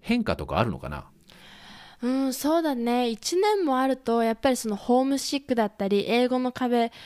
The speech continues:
Speaker 2: にもほとんどの人はぶつかって、こう、それを乗り越えて、あ、留学生活が楽しくなったっていうくらいで帰国する子が多いイメージ。で、短期の子に比べて、一年を通してさ、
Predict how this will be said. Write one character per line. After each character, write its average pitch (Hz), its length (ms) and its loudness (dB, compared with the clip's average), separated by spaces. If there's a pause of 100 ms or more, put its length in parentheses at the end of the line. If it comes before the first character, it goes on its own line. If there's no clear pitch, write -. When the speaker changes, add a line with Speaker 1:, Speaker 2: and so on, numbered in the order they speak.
(140)
Speaker 2:
に 254 60 0
も 226 160 2
ほ 240 140 -4
と 359 200 4
ん 339 60 2
ど 285 80 0
の 233 100 0
人 220 200 -2
は 190 100 0
ぶ 185 160 -4
つ - 140 -12
か 214 100 0
っ 202 120 -2
て、 220 320 2 (220)
こ 240 200 4
う、 - 20 -2
そ 285 240 0
れ 359 240 4
を 269 240 4
乗 220 240 2
り 359 140 4
越 381 380 2
え 320 40 -2
て、 285 380 2 (320)
あ、 262 180 0 (380)
留 330 140 6
学 370 160 2
生 381 200 2
活 349 180 2
が 285 100 2
楽 415 360 2
し - 100 -6
く 359 120 2
な 359 140 4
っ - 20 -2 (100)
た 339 200 6
っ - 60 -4 (140)
て 311 100 6
い 311 80 6
う 302 60 0
く 320 140 2
ら 285 100 4
い 254 80 0
で 247 400 0
帰 - 140 -12
国 262 280 0
す 254 160 -2
る 233 220 2
子 226 160 0
が 214 300 2
多 240 160 6
い 214 120 0
イ 185 40 -2
メ 185 160 0
ー 170 40 -2
ジ。 175 260 -2 (360)
で、 226 180 6
短 381 240 4
期 349 100 2
の 269 120 2
子 226 120 2
に 202 140 0
比 208 80 4 (140)
べ 208 80 0
て、 226 320 4 (240)
一 240 260 2
年 415 180 6
を - 60 2
通 240 220 0
し - 80 -8
て 180 100 -8
さ、 196 260 0